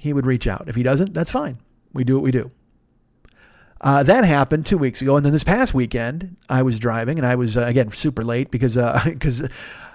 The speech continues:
I was gonna drive Friday and Saturday hardcore and then hopefully have Sunday off again like I did last week. Well, Friday night, game three of the World Series started. It was, like, five o'clock, and I wasn't gonna go driving out until seven o'clock anyway.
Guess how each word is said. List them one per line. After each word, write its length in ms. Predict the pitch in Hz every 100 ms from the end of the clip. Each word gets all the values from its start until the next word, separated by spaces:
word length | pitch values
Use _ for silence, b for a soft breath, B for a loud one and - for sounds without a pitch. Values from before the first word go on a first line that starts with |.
| B
I 100 | 185
was 120 | 226 196
gonna 140 | 208
drive 280 | 160 180 180
Friday 360 | - 180 175
and 100 | 147
Saturday 320 | 131 180 156 135
hardcore 640 | 120 147 127 - 180 135
and 100 | 131
then 80 | 131
hopefully 300 | 143 131 131
have 160 | 127
Sunday 260 | - 131 127
off 220 | 175 196
again 200 | 131 127
like 140 | 123
I 40 | 123
did 120 | 123
last 260 | 123 123 -
week. 200 | 190 143
Well, 920 | 170 147 139 127 135 156 190 220 -
Friday 680 | - - - - - 208 220
night, 360 | 196 196 208 _
game 260 | 147 190
three 180 | 180 185
of 60 | 165
the 60 |
World 240 | 143 156 131
Series 400 | - 220 175 123
started. 460 | - 120 120 139
It 40 | 165
was, 100 | 131
like, 120 | 123
five 260 | - 127 120
o'clock, 300 | - 123 139
and 80 |
I 40 | 160
wasn't 180 | 170 147
gonna 100 | 131
go 80 |
driving 300 | 127 131 123
out 140 | 120 123
until 200 | 120 120
seven 260 | - 123
o'clock 300 | 117 120 110
anyway. 380 | 175 180 110 -